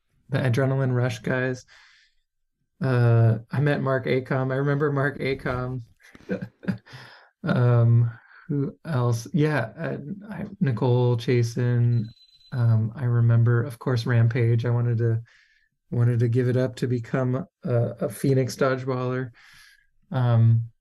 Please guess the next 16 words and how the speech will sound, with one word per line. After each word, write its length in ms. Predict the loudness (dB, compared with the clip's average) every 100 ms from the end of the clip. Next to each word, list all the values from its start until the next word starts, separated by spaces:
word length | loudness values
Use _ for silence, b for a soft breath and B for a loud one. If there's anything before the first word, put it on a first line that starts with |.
| _
so 120 | 0
yeah, 280 | 2 4 2
yeah, 180 | 0 -2
it 140 | -2 -2
was, 220 | -4 -6
it 140 | -6
was 140 | -4 -2
a 60 |
great 280 | -2 -2 -2
experience. 800 | -4 -4 -2 0 -2 -4 -8 -16 -6
I 60 | -2
remember 540 | 0 -2 0 0 2
really 320 | 4 4 4
liking 340 | 2 -2 -4 -4
the 60 |
competition. 920 | -4 -4 -4 -2 -2 -2 -2 -2 -4